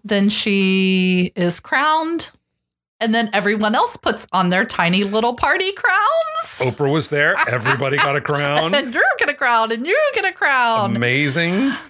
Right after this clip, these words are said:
Speaker 1: The people who get to do that are princes, princesses, and what they <laughs> call peers.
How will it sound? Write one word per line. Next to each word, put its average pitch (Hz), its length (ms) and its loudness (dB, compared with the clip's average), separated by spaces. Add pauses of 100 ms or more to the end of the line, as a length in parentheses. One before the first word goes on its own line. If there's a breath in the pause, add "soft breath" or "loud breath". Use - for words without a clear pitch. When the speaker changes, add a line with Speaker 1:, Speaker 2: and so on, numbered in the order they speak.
Speaker 1:
The 254 280 0
people 330 600 0
who 277 320 -2 (120)
get 214 340 0 (300)
to 214 920 0 (340)
do 214 300 0
that 185 520 0 (140)
are 185 540 0 (320 soft breath)
princes, 262 640 0
princesses, 208 1200 0 (140)
and 180 520 2 (280)
what 202 240 0
they 262 280 0
<laughs> 214 80 -6
call 196 380 -2 (220)
peers. 160 1080 0